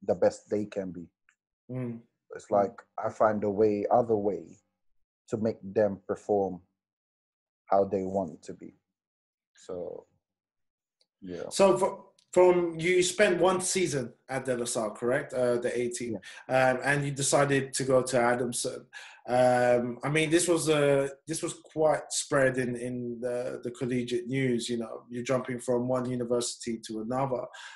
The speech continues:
Speaker 2: Um, what made you decide? You know, it's a big decision to do that 'cause you're, one, you're leaving your teammates, two, you're leaving a program. You know, um, it's a big decision to make. So, uh, what kind of, you know,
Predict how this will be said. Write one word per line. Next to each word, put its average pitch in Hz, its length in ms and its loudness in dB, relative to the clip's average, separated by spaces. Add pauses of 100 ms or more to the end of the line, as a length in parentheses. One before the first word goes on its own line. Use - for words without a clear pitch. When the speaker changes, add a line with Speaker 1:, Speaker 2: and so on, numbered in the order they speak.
(140)
Speaker 2:
Um, 117 420 -2 (220)
what 160 220 0
made 165 260 4
you 165 80 0
decide? 143 580 0
You 135 120 -6
know, 139 80 -2
it's 135 100 -6
a 135 100 -12
big 185 180 2
decision 135 500 -4 (100)
to 120 100 -12
do 127 180 -4
that 117 160 -2
'cause 147 120 -4
you're, 139 140 0
one, 160 240 2
you're 143 120 4
leaving 139 240 0
your 120 160 -2
teammates, 135 540 -2
two, - 220 0
you're 139 120 2
leaving 127 280 -2
a 107 120 -6
program. 131 500 -2 (540)
You 139 100 -2
know, 117 240 -2 (380)
um, 120 540 2 (460)
it's 147 160 -4
a 151 40 0
big 202 240 0
decision 135 420 -6
to 120 120 -6
make. 147 360 2
So, - 460 -2 (440)
uh, - 200 -2
what 156 240 -8
kind 160 200 0
of, 139 240 -2
you 151 120 -6
know, 123 280 -4